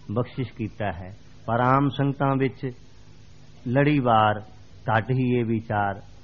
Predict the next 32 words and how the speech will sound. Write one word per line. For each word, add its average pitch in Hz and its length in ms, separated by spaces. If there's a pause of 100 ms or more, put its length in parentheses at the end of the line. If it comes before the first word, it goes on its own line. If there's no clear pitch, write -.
(140)
ਕੀਤਾ 117 340
ਜਾਂਦਾ 110 420
ਹੈ, 95 240 (380)
ਨਾ 117 180
ਕਰਨ 123 300
ਦਾ 139 140
ਸ਼ੌਕ 131 380
ਰਿਹਾ 113 360
ਹੈ, 101 160 (300)
ਸੁਣਨ 117 300
ਦਾ 95 220
ਵੀ। 87 100 (380)
ਇਹ 123 80
ਗੁਰੂ 117 240
ਦੀ 117 140
ਕਿਰਪਾਲਤਾ 110 680
ਹੈ 113 260 (300)
ਕਿ 120 80
ਸੰਗਤਾਂ 120 440
ਬਹੁਤ 139 420
ਪਿਆਰ 117 280
ਨਾਲ 101 360 (360)
ਇਹ 110 120
ਕਥਾ 110 480 (280)
ਵਿਚਾਰ 98 560 (340)
ਸ਼ਰਵਨ 107 300
ਕਰਦੀਆਂ 104 460
ਹਨ। 87 200 (320)
ਉਮੀਦ 135 400
ਹੈ 120 140 (280)
ਆਉਣ 135 220
ਵਾਲੇ 110 320